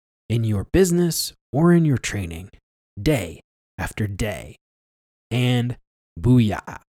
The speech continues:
your efficient, hard work leads to sweet success. When was the last time you found success after taking time to study and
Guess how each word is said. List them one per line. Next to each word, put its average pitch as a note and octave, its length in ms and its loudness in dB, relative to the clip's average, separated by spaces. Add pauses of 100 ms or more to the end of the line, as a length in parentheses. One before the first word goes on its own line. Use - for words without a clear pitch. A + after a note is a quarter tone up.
(500)
your A2 240 2
efficient, - 760 -2 (540)
hard G#2+ 500 -2 (460)
work F2 500 -4 (480)
leads E2 320 -8
to - 140 -8
sweet - 560 -6 (360)
success. - 880 -8 (720)
When A3 140 0
was E4+ 140 2
the G3 80 4
last G#2+ 420 -2
time A#2+ 280 0
you A2+ 120 2
found F#2+ 340 -6
success - 720 -8 (260)
after G#2 280 -6
taking C3 420 -4
time G2 360 -6
to G2 100 -6
study B2 640 -2
and F#2+ 200 -8